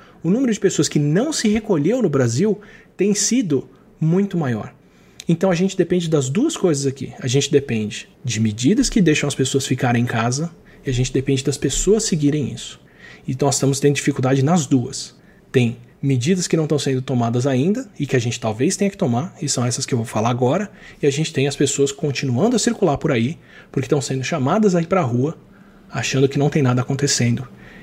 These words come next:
E a gente não sabe o que tem acontecendo porque não tá medindo. Mas quem tá indo nos hospitais sabe o quão, o quão sério é. Então,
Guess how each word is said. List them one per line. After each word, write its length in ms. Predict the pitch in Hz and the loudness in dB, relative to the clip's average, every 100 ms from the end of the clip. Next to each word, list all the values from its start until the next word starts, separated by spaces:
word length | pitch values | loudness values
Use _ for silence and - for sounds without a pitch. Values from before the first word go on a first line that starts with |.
| - | -10
E 60 | - | -4
a 40 | |
gente 240 | 110 120 - | -2 -2 0
não 140 | 156 | 0
sabe 360 | 156 - 220 214 | 2 2 2 2
o 20 | |
que 80 | - | 2
tem 100 | 185 | 0
acontecendo 540 | 165 143 127 - 143 | 0 -2 -2 -4 -6
porque 180 | 147 - | -6 -6
não 140 | 151 | -6
tá 120 | 139 135 | -4 -2
medindo. 460 | 170 151 117 110 - - - - - | 0 2 2 0 -8 -20 -20 -20 -4
Mas 180 | 127 139 | -2 0
quem 160 | - | 0
tá 140 | 139 139 | 0 2
indo 140 | 127 | 2
nos 140 | 127 120 | 2 2
hospitais 400 | 120 - 117 135 | 0 -4 -2 -2
sabe 200 | - 131 | 0 0
o 60 | |
quão, 180 | 131 131 143 | 2 -2 -4
o 80 | 156 | -6
quão 180 | 127 143 | -2 -2
sério 300 | - 143 139 | -2 -2 -2
é. 100 | 143 - - - - - - _ - _ _ _ - - - - - | -4 -12 -20 -20 -20 -20 -20 _ -20 _ _ _ -20 -20 -20 -20 -4
Então, 360 | 175 170 196 | 0 2 2